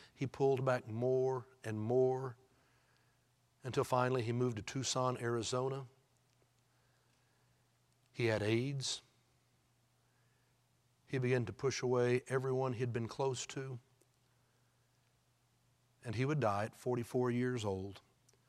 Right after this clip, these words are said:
basically alone. A creative, brilliant person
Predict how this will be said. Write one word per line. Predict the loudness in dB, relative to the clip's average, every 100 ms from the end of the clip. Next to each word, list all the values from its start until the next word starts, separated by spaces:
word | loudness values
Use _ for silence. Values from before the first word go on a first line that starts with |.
| _ _ -2
basically | -2 -2 -2 0
alone. | 0 -2 -4 -10 -16 _ _ _ _ _ _ _ _ _ _ _ _ _ _ _ _ _ _ _ _ _ _ _ _ _ _ _ _ _ _ _ _ _ _ _ _ _ _ _ _ _ _ -20
A | -10
creative, | -2 4 6 6 4 -2 -6
brilliant | 0 2 2 0
person | -2 -4 -4 -8 -12